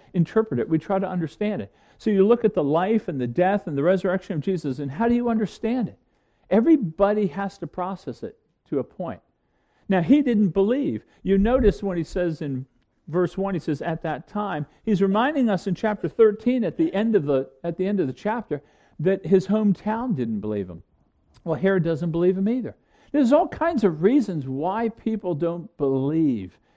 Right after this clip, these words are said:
in Jesus. I mean, you have to, you have to understand that, that people don't believe in Jesus because dot, dot, dot. I, I mean, it may be spiritual pride. Uh, people don't believe in Jesus Christ because, you know what? They think they're okay. I mean, they don't need your prayers. They don't need to be saved.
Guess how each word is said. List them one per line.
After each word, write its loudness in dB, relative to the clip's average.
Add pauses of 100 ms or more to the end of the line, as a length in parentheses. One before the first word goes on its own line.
(120)
in -2
Jesus. -4 (420)
I 0
mean, 4
you 4
have 0
to, -10
you 4
have 2
to -2
understand -2
that, -6 (240)
that 0
people 2
don't 0
believe 2
in -2
Jesus -2 (280)
because 0
dot, -2
dot, -2
dot. -4 (260)
I, 2
I 4
mean, 2
it 6
may 2
be -2
spiritual -2
pride. -6 (500)
Uh, -10
people 2
don't 0
believe 4
in 0
Jesus 0
Christ -2
because, 0 (480)
you 4
know 4
what? 2
They 2
think -2
they're 4
okay. -2
I -6
mean, 0
they 6
don't 0
need 4
your 0
prayers. 0
They 4
don't 0
need 2
to 2
be 2
saved. -2